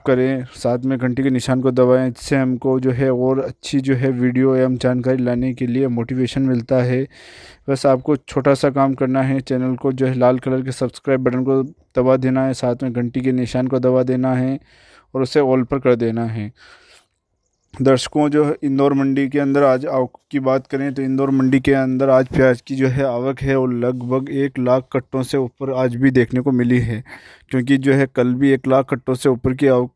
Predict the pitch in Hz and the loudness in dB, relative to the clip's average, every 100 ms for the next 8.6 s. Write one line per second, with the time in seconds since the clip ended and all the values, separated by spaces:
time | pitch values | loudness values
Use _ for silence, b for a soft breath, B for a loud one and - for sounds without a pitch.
0 | _ 143 135 131 139 127 127 127 139 135 | _ -8 -2 2 4 4 2 0 -4 -2
1 | 127 135 131 - 135 127 120 127 131 139 | 0 -2 -4 -6 -2 -2 -2 -2 2 2
2 | 139 131 135 135 127 131 131 127 123 135 | 2 0 2 2 2 2 2 0 0 -2
3 | 131 123 131 127 135 143 B B B B | 0 0 0 0 0 -2 B B B B
4 | - 131 143 143 127 139 143 143 139 143 | 0 4 4 2 -2 2 4 4 4 0
5 | 135 - _ 151 135 139 - 131 - 139 | -2 -10 _ -16 -14 -12 -6 -4 0 2
6 | 131 139 143 139 131 127 131 139 135 123 | 4 6 6 4 0 -2 -2 -2 -2 -2
7 | 120 123 117 131 117 127 135 131 127 131 | -2 -2 -6 -6 -2 2 4 4 4 0
8 | 147 135 127 120 127 | 0 -2 0 0 -2